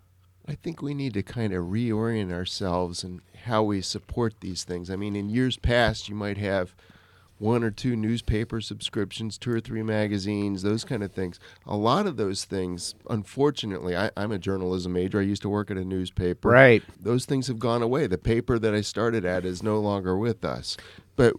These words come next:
Speaker 1: we allocated a certain number of dollars for media consumption.
Speaker 2: Right.
Speaker 1: And now with the web, we've kind of gotten into this very bad habit of seeing it all as free.
Speaker 2: Yeah.
Speaker 1: And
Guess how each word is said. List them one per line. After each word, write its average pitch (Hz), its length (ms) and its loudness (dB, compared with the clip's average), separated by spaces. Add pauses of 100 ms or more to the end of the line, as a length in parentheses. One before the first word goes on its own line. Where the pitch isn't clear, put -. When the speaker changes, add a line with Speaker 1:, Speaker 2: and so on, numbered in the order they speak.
Speaker 1:
we 127 300 6
allocated 113 720 2
a 95 60 -6
certain 113 380 -2
number 110 300 0
of 82 140 -6
dollars 101 640 2 (160)
for 95 420 -4
media 110 400 0
consumption. 101 840 -6
Speaker 2:
Right. 135 460 10
Speaker 1:
And 117 220 2
now 147 300 6
with 127 220 4
the 110 100 -2
web, 110 560 2 (320)
we've 101 180 -8
kind 139 240 -2
of 127 60 -2
gotten 117 200 0
into 107 220 -2
this 90 240 -2
very 120 380 0 (400)
bad 123 280 6
habit 107 560 2
of 92 220 -6 (240)
seeing 127 380 -2
it 95 80 -2
all 101 280 2
as 85 140 -6
free. 160 480 -4 (300)
Speaker 2:
Yeah. 117 340 4
Speaker 1:
And 123 220 2